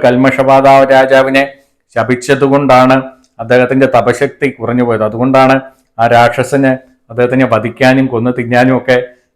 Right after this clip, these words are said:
സാധിച്ചത്. അപ്പൊ അദ്ദേഹത്തിൻ്റെ അന്തകനായി മാറിയത് അദ്ദേഹത്തിൻ്റെ കോപം തന്നെയാണ്.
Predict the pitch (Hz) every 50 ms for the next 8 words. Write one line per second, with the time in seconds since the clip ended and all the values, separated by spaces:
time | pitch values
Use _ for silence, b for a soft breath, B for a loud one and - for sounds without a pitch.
0 | _ - 107 107 110 110 113 107 123 110 113 104 - - _ _ _ _ 117 120
1 | 120 123 127 131 143 147 147 131 127 127 127 139 147 143 139 139 139 135 131 131
2 | 131 135 131 135 131 117 127 127 127 123 135 143 139 135 - 120 120 123 131 139
3 | 139 139 139 139 143 135 120 107